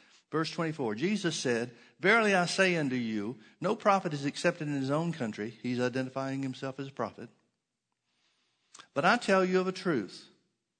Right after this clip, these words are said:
Many widows were in Israel in the days of Elijah, when the heaven was shut up three years and six months, when great famine was throughout all the land. But unto none of them was Elias, Elijah sent, save or except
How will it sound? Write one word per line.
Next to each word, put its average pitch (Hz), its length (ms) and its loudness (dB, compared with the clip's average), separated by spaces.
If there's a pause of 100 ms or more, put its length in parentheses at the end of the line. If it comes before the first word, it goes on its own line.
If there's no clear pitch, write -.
(480)
Many 233 240 4
widows 175 420 2
were 160 160 0
in 156 80 2
Israel 143 400 0
in 135 100 0
the 131 80 -2
days 156 300 2
of 147 80 -4
Elijah, 147 520 0 (880)
when 151 120 0
the 147 60 2
heaven 185 320 4
was 151 100 2
shut 180 200 4
up 156 120 2
three 196 260 0
years 185 280 2
and 147 100 -2
six 180 300 -2
months, 151 320 -2 (280)
when 156 120 -2
great 185 260 2
famine 160 400 0
was 143 180 -2 (140)
throughout 151 340 2
all 151 160 4
the 151 100 -4
land. 135 340 -2 (280)
But 160 120 0
unto 160 200 2
none 214 220 2
of 185 80 0
them 170 220 2
was 151 260 -4
Elias, 165 680 2
Elijah 147 580 0
sent, 135 460 -6 (800)
save 185 400 2
or 196 80 4
except 139 600 -2